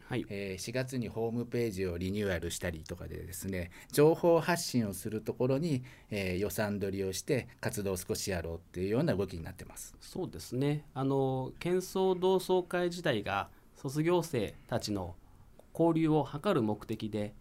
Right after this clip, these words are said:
Speaker 1: あの、活動をしていますので、あのー、ぜひその、ホーム-、新しくできたホームページや、毎月を行っているこのラジオも聞いていただけたらなと思います。
Speaker 2: そうですよね。あの、ホームページ、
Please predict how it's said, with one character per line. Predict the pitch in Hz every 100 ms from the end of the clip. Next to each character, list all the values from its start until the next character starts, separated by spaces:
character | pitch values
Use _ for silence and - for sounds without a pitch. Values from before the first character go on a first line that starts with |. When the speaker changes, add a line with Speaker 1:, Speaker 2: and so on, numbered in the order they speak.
| - - - -
Speaker 1:
あ | 104
の、 | 107
活 | - 113 113
動 | 110 104
を | 104
し | -
て | 110
い | 107
ま | 107
す | 98
の | 80 90
で、 | 107 98 - - - - -
あ | 110
の | 107 104 101 98 92 87 87 80 - - - - - - 156 156
ー、 |
ぜ | 165
ひ | 151
そ | 110 117
の、 | 107 98 - -
ホ | -
ー | 131
ム-、 | 127
新 | 131 127 135
し | 131
く | -
で | 107
き | 101
た | -
ホ | - 117
ー |
ム | 113
ペ | 123
ー |
ジ | 104 120
や、 | 156 156 - - - -
毎 | 127 123
月 | - 131
を | 117 - - - - -
行 | 131 127 117
っ | 117
て | -
い | 110
る | 110
こ | 113
の | 113
ラ | 120
ジ | 120 110
オ |
も | 101 98 90 - - -
聞 | 120
い |
て | 117 113 104 -
い | 123
た | 123
だ | 113
け |
た | 123 120
ら |
な | 92 92
と | - - -
思 | 104
い | 92
ま | 87
す。 | - - - -
Speaker 2:
そ | - 104
う |
で | 85
す | -
よ | -
ね。 | 90 92 92 - -
あ | -
の、 | 85
ホ | 85 101
ー |
ム | 104
ペ | 104 101
ー |
ジ、 | 85 82